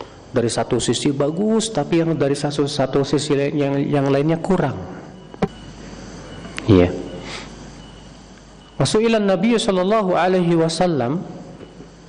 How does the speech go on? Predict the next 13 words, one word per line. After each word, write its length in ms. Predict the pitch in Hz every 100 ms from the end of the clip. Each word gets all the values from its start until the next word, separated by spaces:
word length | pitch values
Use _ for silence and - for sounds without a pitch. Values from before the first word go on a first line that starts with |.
| - - - - - - -
an 120 | 151 156
aktsari 480 | 214 220 - 190 175
ma 240 | 165 170
yudkhilun 640 | 226 226 - 180 170 160 151
nas 240 | 190 -
al 240 | 180 185 165
jannah. 640 | 240 220 147 131 147 - - - - - - - - - - - - - -
Dan 220 | 127 139
Nabi 160 | 156 170
sallallahu 480 | - 139 143 156 143
alaihi 220 | 139 135
wasallam 400 | 127 151 147 143
ditanya, 560 | 131 139 139 139 131